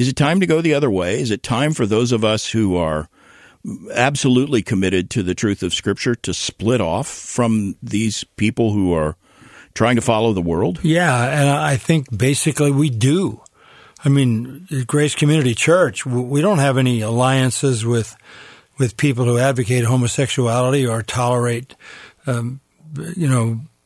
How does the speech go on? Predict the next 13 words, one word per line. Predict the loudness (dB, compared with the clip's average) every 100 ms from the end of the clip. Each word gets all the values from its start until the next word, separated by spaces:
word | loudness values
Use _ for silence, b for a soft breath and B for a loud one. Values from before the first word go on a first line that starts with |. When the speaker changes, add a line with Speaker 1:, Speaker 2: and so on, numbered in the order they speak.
| _
Speaker 2:
sex | -8 -2 -2 0
before | -2 0 2 2
marriage | 4 4 2 0
or | -2
sex | -2 -2 -2
outside | -2 0 0 2
of | 2
marriage | 2 2 2 0
or | 0 -2 -6 _ _ -6
pedophilia | -2 0 0 0 2 2 2
or | 0
drag | -2 0 2 0 0
queens. | 0 2 2